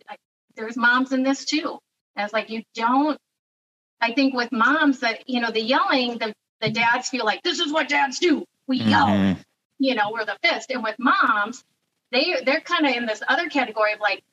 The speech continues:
Speaker 1: "I feel the only time they'll listen to me is if I yell."
Speaker 2: Hmm.
Speaker 1: And, re-, you know, going, you know, I can't yell. How, how long do you think I would be hired by a family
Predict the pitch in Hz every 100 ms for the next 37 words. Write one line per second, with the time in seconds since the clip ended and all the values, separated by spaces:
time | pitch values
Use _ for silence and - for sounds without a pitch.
0 | - 226 - 285 269 254 254 240 240 220
1 | 208 180 277 311 262 220 196 190 - 311
2 | - 175 - - - _ _ 117 110 107
3 | 101 92 82 - _ _ _ _ _ _
4 | _ 233 220 208 - 247 247 262 247 214
5 | 208 214 214 208 196 _ _ - 240 220
6 | 220 - _ _ _ _ _ _ _ -
7 | 269 349 403 480 _ _ - 262 - 254
8 | - - 294 320 269 - 320 330 320 285
9 | 277 302 254 285 285 214 185 - 330 214
10 | - - - 185 - 311 381 285 185 170
11 | 196